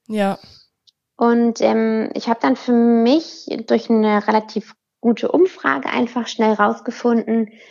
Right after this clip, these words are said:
Speaker 2: dass, äh, Edelstahl eine gute Variante wär.
Speaker 1: Mhm.
Speaker 2: Erstens ist es langlebig.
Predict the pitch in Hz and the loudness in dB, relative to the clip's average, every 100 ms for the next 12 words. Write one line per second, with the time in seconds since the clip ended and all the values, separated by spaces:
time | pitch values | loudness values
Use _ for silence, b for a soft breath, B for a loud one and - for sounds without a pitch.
0 | B B - 214 208 - - 202 196 - | B B -2 0 -2 -6 -4 -2 -2 2
1 | 269 262 - 220 208 208 196 - 214 190 | 4 2 0 0 2 0 -2 -2 -4 -4
2 | 170 170 175 214 269 277 302 415 214 185 | -10 -6 -4 -4 -2 0 2 0 -2 -2
3 | 208 285 _ _ _ _ _ _ _ B | -2 -4 _ _ _ _ _ _ _ B
4 | B B B B _ - 202 226 285 233 | B B B B _ -2 -2 -2 -4 -4
5 | - 208 202 196 170 233 302 339 - 269 | -6 -6 -6 -6 -4 -2 -4 -4 -4 0
6 | 294 320 330 - | 2 0 -4 -8